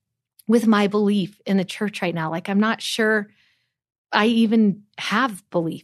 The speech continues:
I don't even know why I'm going through the motions of what I'm doing. And we've had some intense conversations about that. And I pray for him every day for grace, because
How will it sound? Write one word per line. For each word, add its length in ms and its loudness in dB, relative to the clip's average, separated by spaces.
I 80 2
don't 160 4
even 220 4
know 160 4
why 160 2
I'm 120 0
going 360 2
through 260 -2
the 80 2
motions 540 0
of 120 -6
what 140 0
I'm 160 0
doing. 320 0
And 160 0
we've 140 0
had 220 -2
some 200 0
intense 800 -2
conversations 960 -2
about 340 -2
that. 320 -4
And 160 4
I 160 4
pray 280 -2
for 160 -4
him 300 -2
every 320 0
day 480 0
for 160 2
grace, 580 0
because 360 2